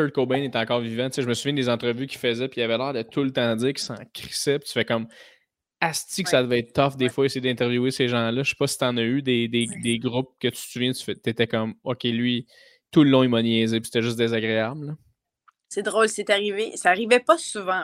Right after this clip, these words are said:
Speaker 2: parce qu'on, euh, on, heureusement, je suis rentrée, moi, quand cette période, espèce de période trash grunge était finie. Euh,
Speaker 1: Ok.
Speaker 2: moi, je suis vraiment arrivée dans les années, tu sais, deux mille deux où on était, puis je faisais beaucoup dans la pop. Moi, je faisais hip-hop, pop.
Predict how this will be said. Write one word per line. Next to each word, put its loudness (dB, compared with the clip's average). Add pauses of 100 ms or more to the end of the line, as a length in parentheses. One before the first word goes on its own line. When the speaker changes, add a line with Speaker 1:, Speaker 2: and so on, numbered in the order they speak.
Speaker 2:
parce -10
qu'on, -10
euh, -10 (420)
on, 2
heureusement, 6
je 0
suis -2
rentrée, -2
moi, -4
quand -4
cette -10
période, -2
espèce -8
de -8
période -6
trash 6
grunge -6
était -12
finie. -14 (580)
Euh, 10
Speaker 1:
Ok. 4
Speaker 2:
moi, 6
je 0
suis -14
vraiment 2
arrivée -2
dans -2
les -6
années, -6
tu -18
sais, -12
deux -2
mille -2
deux 4
où -2
on -2
était, 0 (160)
puis -6
je -4
faisais -2
beaucoup -6
dans 4
la 2 (120)
pop. 2
Moi, -10
je -8
faisais -4
hip-hop, 2 (140)
pop. 4